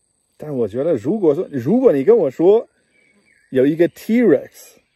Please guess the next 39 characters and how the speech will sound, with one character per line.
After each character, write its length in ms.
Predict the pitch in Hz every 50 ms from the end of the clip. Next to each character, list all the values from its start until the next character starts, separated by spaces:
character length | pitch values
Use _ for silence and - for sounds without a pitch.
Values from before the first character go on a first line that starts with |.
| _ _ _ _ _ _ _ _ _
在 160 | - 208 214
我 160 | 185 143 127
面 200 | 139 185 202 196
前 200 | 165 160 143 135
出 180 | 127 165 180 165
现 180 | 165 185 156
了， 240 | 113 95 - - _ _ _ _ _ _ _ _ _ _ _ _ _ _ _ _ _ _ _ _ _
我 180 | 127 139 143
会 180 | 139 139 220 214
质 340 | 170 131 - 185 208 208 165
疑， 220 | 117 104 104 - - - 101 _ _ _ _ _ _ _
我 140 | - 120 123
会 120 | 165 170
说 240 | 151 165 190 196 196
，“T-Rex 640 | 185 - - 208 247 262 254 240 226 208 - - 214
呢， 400 | 214 208 202 202 202 202 190 175 - _ _ _ _
恐 280 | - - 123 117 117
龙 180 | 113 120 151 180
啊， 240 | 175 135 104 - _ _ _ _ _ _ _ _ _ _ _ _ _
那 80 | -
是 60 | 135 135
不 120 | 131 202
可 200 | - - - 113
能 200 | 98 101 101 117
的。” 280 | 147 160 127 - - _ _ _ _ _ _ _ _ _ _ _ _ _ _ _
但 200 | 202 196 196 175
是， 360 | - - 180 170 151 120 - - _ _ _ _ _ _ _ _ _ _ _ _ _ _ _ _ _ _ _ _ _ _ _ _ _ -
既 160 | - 175 214
然 240 | 233 262 247 233 190
有 140 | 143 104
T-Rex 640 | 110 - 151 202 262 262 - 539 - _ _ _ _ _ _ _ _ _ _ _ _ _ _ _ _ _ _ _ _ _ _ _
在 180 | _ - 247 262
我 240 | 233 170 131 117 117
面 220 | 143 208 262 226
前 120 | 180 170 151
出 200 | 143 180 196 190
现 200 | 175 196 202 190
的， 140 | 180 165
我， 240 | 151 127 117 113 110